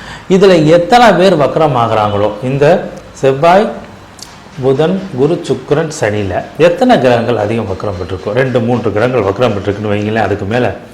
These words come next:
அவர்களுக்கு என்ன பலன் அப்படின்னா, முடிவெடுப்பதில் குழப்பம் கொடுக்கும். எந்த விஷயத்தையும் எதிர்பார்த்த நேரத்தில் எதிர்பார்த்த மாதிரி செய்ய முடியாத பிள்ளை,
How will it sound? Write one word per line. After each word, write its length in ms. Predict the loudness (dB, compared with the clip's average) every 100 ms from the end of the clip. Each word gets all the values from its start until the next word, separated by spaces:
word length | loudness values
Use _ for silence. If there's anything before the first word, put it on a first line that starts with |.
| -20 -12 0
அவர்களுக்கு 760 | 2 4 4 4 2 -2 -2
என்ன 280 | -2 -2 -2
பலன் 280 | -2 -2 -4
அப்படின்னா, 300 | -6 -6 -4 -6 -10 -20 -20 -20 -6
முடிவெடுப்பதில் 1080 | 2 4 4 6 6 4 4 2 2 0 0
குழப்பம் 520 | 0 0 2 0 -2
கொடுக்கும். 460 | -2 -4 -4 -4 -6 -10 -20 -20 -20 -20 -20 -20 -20 -4
எந்த 320 | -2 2 2
விஷயத்தையும் 640 | 0 2 0 0 -4 -4 -8 -18 -20 -20 -20 -20 -20 -20 -20 -20 -4
எதிர்பார்த்த 560 | 0 2 4 4 2 0
நேரத்தில் 600 | -2 -2 -4 -4 -6 -6 -8 -2
எதிர்பார்த்த 580 | 0 0 2 0 0 -4
மாதிரி 240 | -6 -6
செய்ய 260 | -6 -6 -6
முடியாத 320 | -6 -4 -4
பிள்ளை, 300 | -6 -8